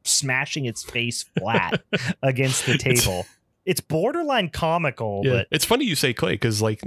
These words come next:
Speaker 2: now that I think about it, it really does look like Clayface from the Batman cartoon.
Speaker 1: It does. It does, with, like, the no chin at all, just completely flat.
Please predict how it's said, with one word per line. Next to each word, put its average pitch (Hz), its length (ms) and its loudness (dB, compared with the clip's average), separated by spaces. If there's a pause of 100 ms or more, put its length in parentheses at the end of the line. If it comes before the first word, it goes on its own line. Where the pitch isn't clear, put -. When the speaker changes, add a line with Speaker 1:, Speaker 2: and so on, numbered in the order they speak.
(200)
Speaker 2:
now 117 240 2
that 123 160 2
I 110 100 2
think 135 220 0
about 113 180 0
it, 120 80 0
it 117 80 2
really 120 220 0
does 117 260 0
look 107 160 -2
like 113 220 -2
Clayface 123 500 0
from 110 220 0
the 107 80 -2
Batman 113 420 0
cartoon. 107 680 -2
Speaker 1:
It 180 200 0
does. 226 380 0
It 165 180 -4
does, 180 300 0
with, 127 120 -8
like, 143 200 0
the 139 100 0
no 131 400 0
chin 135 500 0
at 123 200 0
all, 123 260 0
just - 360 -6
completely 135 520 -2
flat. 113 600 0